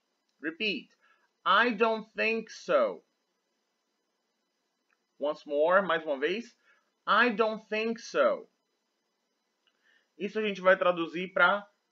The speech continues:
eu acho que não. I don't think so. Eu acho que não, ok? We have also, a gente vai ter também awesome. Repeat,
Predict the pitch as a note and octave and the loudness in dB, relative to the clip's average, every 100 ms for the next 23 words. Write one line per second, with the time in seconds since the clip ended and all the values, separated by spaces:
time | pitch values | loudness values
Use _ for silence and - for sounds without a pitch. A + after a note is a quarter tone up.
0 | _ _ _ _ E3 D#3 C#3+ - - A3+ | _ _ _ _ -2 2 4 2 -4 -6
1 | D#4 F#3 A2 G#2+ _ _ _ _ _ - | -2 -2 -4 -12 _ _ _ _ _ -4
2 | A#2+ A#2+ D3+ F#3 F3 E3+ - A#2 F#2 C#2 | -2 -2 -6 -4 -6 -6 -8 -4 -4 -6
3 | _ _ _ B2+ A2+ A2 - - F3 E3+ | _ _ _ -6 -4 -4 -8 -6 -2 -2
4 | G2+ - _ - B2+ G3+ A#3+ D#4 - _ | -2 -12 _ -12 -2 4 4 2 -12 _
5 | _ _ _ _ _ _ _ _ _ _ | _ _ _ _ _ _ _ _ _ _
6 | _ F#3 E3+ F#3+ F#3+ F#3+ E3+ F3+ G3 A#3+ | _ 0 2 6 6 6 4 4 4 4
7 | A#3+ C#4 - _ C#3+ D3+ D#3 D#3+ D#3+ E3+ | 6 4 -4 _ -8 -8 -6 -4 -4 -4
8 | E3 D3+ D3 F3+ G#3 - _ _ _ _ | -6 -4 -2 -4 -6 -14 _ _ _ _
9 | F3+ D4+ A#3 - - E3 A#2+ F#2 B1 _ | 6 10 10 8 0 0 0 -2 -10 _
10 | _ _ _ _ D#3+ F#3 A#3 A#3+ F3 - | _ _ _ _ -6 -2 4 4 2 -4
11 | - | -14